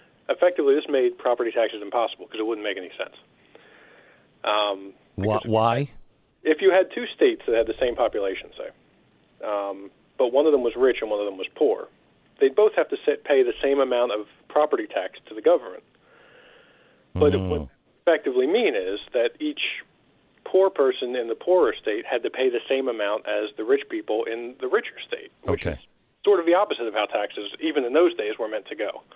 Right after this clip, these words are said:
Speaker 2: So it had to be apportioned, uh, by the state, meaning California and South Dakota would pay the exact same rate and, uh, as a state.
Speaker 1: Yes.
Speaker 2: But it,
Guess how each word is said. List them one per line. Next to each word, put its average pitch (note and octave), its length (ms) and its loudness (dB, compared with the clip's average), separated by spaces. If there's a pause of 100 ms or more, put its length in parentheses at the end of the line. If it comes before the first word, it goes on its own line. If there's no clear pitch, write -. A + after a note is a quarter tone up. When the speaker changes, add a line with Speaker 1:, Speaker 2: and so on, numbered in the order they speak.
Speaker 2:
So B2+ 180 0
it B2 80 0
had F3 180 2
to E3 60 -2
be C#3 180 0
apportioned, A#2+ 800 0 (260)
uh, A#2 100 -4
by A#2 260 0
the G2+ 100 -4
state, A#2 300 0
meaning G#2+ 380 -2 (400)
California C#3+ 760 2
and A2 240 -2
South B2 320 0
Dakota A#2 380 0
would G2 180 -4
pay B2 340 2
the G2+ 180 -2
exact G2 520 -2
same G2+ 400 -2
rate G#2+ 480 -2 (640)
and, G2 760 -2
uh, F#2+ 260 -4
as A2+ 200 0
a F#2+ 80 -4
state. - 720 -2 (400)
Speaker 1:
Yes. D3+ 220 0 (260)
Speaker 2:
But G#2+ 420 0
it, G2+ 300 -4